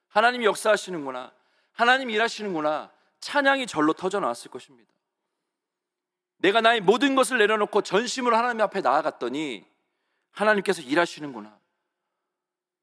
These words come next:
우리 사랑하는 모든 성도님들의 매일의 삶에 이러한 기적이 있기를 간절히 소망합니다. 아멘. 그런데 여러분, 과연 무엇이 기적인가? 여러분, 과연 무엇이 기적입니까?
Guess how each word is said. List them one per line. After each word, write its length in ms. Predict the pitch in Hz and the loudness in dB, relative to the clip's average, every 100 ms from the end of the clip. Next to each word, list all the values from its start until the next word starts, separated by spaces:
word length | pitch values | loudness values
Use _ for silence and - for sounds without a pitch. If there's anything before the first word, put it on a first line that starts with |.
| _ _ - | _ _ -8
우리 120 | 147 | -2
사랑하는 440 | 202 220 214 196 | 4 4 4 4
모든 280 | 156 190 240 | 6 6 4
성도님들의 520 | 208 220 202 196 170 | -2 0 0 0 -2
매일의 360 | 123 151 226 220 | 0 0 0 -2
삶에 500 | 190 170 147 143 127 _ _ - | -4 -4 -6 -10 -16 _ _ -2
이러한 320 | 175 208 185 | 2 2 0
기적이 380 | - 196 190 165 | -4 -2 -2 -4
있기를 260 | - 139 | -6 -8
간절히 420 | 135 120 117 170 | -8 -10 -8 -8
소망합니다. 600 | 202 196 208 156 110 92 95 _ _ _ | -10 -8 -8 -8 -16 -20 _ _ _ _
아멘. 340 | - 107 147 214 _ _ _ _ _ _ | -10 -6 -6 -8 _ _ _ _ _ _
그런데 280 | - 226 240 | 2 4 4
여러분, 460 | 220 226 220 127 - _ | 2 2 -2 -6 -10 _
과연 440 | - 202 302 294 | 0 2 4 0
무엇이 320 | 196 247 247 196 | 0 -2 -2 -4
기적인가? 580 | 185 156 123 113 107 110 _ _ _ _ _ _ _ _ _ _ _ | -4 -4 -6 -14 -16 _ _ _ _ _ _ _ _ _ _ _ _
여러분, 180 | 160 220 | -8 -8
과연 360 | - 185 247 202 | -4 2 2 2
무엇이 320 | 160 220 - | 0 -2 -2
기적입니까? 600 | 208 165 131 107 - 98 | -6 -6 -8 -14 -18 -20